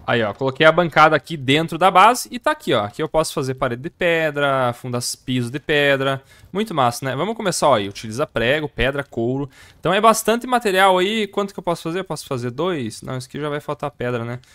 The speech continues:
Mas eu tenho pedra aqui, ó. Tenho muita pedra, cara. Tenho muita pedra, então dá pra fazer o máximo aqui de paredes. Vamos fazer o máximo?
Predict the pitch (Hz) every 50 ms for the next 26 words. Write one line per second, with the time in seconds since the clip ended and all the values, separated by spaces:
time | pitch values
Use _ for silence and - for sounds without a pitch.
0 | _ - - 175 175 208 214 - - 381 - - - 131 113 107 107 104 - -
1 | 101 95 - - 165 185 175 139 127 135 147 165 175 185 190 196 196 196 196 190
2 | 185 165 151 131 - - 110 - - 117 120 123 143 123 120 120 110 - - 123
3 | 107 - - - - - - - - - - 139 151 165 165 156 147 147 151 156
4 | 156 - - 143 - - 117 113 113 110 107 - 123 123 127 127 127 - 139 117
5 | 113 127 131 131 131 135 131 131 131 135 131 127 117 - - - 117 110 110 -
6 | 110 113 113 - 117 107 104 98 95 110 117 120 120 113 - - 113 104 113 110
7 | 113 127 139 147 127 - - 120 98